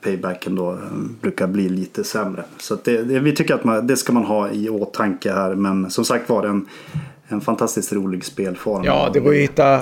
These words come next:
Speaker 2: det går att hitta edge också om man tror på ett lag mycket eller en spelare, vad det är, så
Speaker 1: Exakt.
Speaker 2: eh, om de, om de inleder bra så sitter du med ett jättefint odds, medan du kanske aldrig kan ta betalt sen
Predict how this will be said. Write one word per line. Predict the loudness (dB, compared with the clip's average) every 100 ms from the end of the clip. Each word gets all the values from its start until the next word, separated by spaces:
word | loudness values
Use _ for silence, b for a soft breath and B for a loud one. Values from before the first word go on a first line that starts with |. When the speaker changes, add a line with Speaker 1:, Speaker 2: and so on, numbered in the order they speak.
| 2
Speaker 2:
det | 2
går | 4
att |
hitta | 4 4 2 4 4 4
edge | 2 0 0 0
också | 0 0 -2 2
om | 4 2 0
man | -4 -6
tror | -4 -2
på | -2
ett | 0
lag | 0 0 0
mycket | -2 -2 -2 -2
eller | -2 -4
en | -6
spelare, | -8 -4 -2 0 -2 0
vad | 0
det | 0
är, | -2
så | -4 -4 -2 -4 -8 B B B B -10
Speaker 1:
Exakt. | -6 -6 -4 -2
Speaker 2:
eh, | 0 0 0 0 0 0
om | 0
de, | 2 2 0 -4 -12 -16 -16 -14 -6
om | 0 4
de | 4
inleder | 4 4 4 4
bra | 4 2 0
så | 0 2 2
sitter | 0 -2 0
du |
med | 2
ett | 0
jättefint | 0 -2 -4 -4 0
odds, | 0 -2 -4
medan | -4 -4 -6
du | -6
kanske | -4 -2 0
aldrig | 0 0 0
kan | 2
ta | 2
betalt | 2 4 4 2
sen | -2 -4 -6